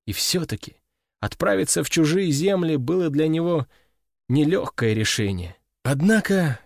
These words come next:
промучившись всю ту ночь в раздумьях и взвесив все «за» и «против», он дал своё согласие,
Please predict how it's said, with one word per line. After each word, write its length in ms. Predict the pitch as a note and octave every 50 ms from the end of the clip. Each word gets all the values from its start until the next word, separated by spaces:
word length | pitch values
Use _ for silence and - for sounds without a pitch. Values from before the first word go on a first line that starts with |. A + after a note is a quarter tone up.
| _ _
промучившись 840 | - C3+ D3 F3 G3 A3 G#3+ - - F#3+ F3 - - F#3 F3 D#3 -
всю 340 | - - - - A3 G#3 E3+
ту 180 | - F#3 F#3+
ночь 340 | F#3 F3+ F3 D#3 C3 - -
в 60 | B2+
раздумьях 840 | B2+ D3 C#3+ B2 B2 C#3 F3 F#3 E3+ C3 A2+ G2 E2+ - - _ _ _ _ _ _ _ _ _ _ _
и 80 | - G#2+
взвесив 560 | G#2 G#2 A2 C3 D3+ E3 C#3+ - D#3+ D3 -
все 240 | - - - E3 D#3
«за» 260 | C3 C#3+ E3 D#3+ C#3+
и 60 | C3 B2+
«против», 640 | - E3 F3+ G3+ F#3 - - F3+ D#3 - - - _ _ _ _ _ _ _ _ _ _ _ _ -
он 260 | F3+ F#3+ F#3 F3 D3+
дал 280 | C#3 E3 E3 C#3+ A#2+ G#2
своё 320 | - - A#2 A2+ G#2+ G#2+
согласие, 720 | G#2+ - B2+ A2+ A2+ A2 A2 F#2+ F#2+ - - D#2 - _